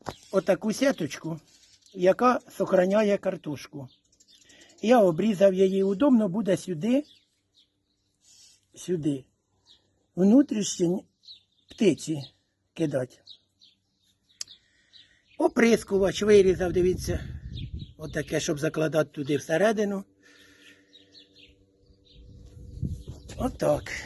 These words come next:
Зробив, дивіться, таке ось дірки, обрізав усе. Дуже гарно. Оце тут у-,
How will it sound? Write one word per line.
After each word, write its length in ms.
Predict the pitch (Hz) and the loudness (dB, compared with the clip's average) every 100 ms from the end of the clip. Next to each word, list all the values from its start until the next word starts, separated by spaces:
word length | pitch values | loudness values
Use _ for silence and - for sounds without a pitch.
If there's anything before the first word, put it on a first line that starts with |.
| - 175 | -12 0
Зробив, 600 | 202 262 214 208 175 - - _ _ | 6 6 6 4 2 -12 -20 _ _
дивіться, 380 | 180 160 - 160 | -8 -8 -8 -10
таке 320 | 160 143 151 | -10 -10 -6
ось 160 | 143 135 | -6 -4
дірки, 580 | 147 139 165 185 214 208 - - - _ - - | -4 -4 -2 0 0 -4 -12 -18 -20 _ -20 -4
обрізав 760 | 170 143 170 208 196 190 180 - - - | -2 0 -2 -2 2 2 2 -2 -16 -10
усе. 420 | 190 - 190 190 160 - - _ _ - - - - | -8 -6 -2 -2 -2 -16 -20 _ _ -20 -20 -20 -20
Дуже 320 | 156 170 151 160 | -8 -6 0 0
гарно. 640 | 143 139 214 214 196 185 - _ _ _ _ _ _ _ _ _ _ _ | 0 4 4 4 -2 -6 -8 _ _ _ _ _ _ _ _ _ _ _
Оце 320 | 208 208 247 233 | -6 0 0 0
тут 240 | 185 185 | -2 -4
у-, 140 | 175 | -4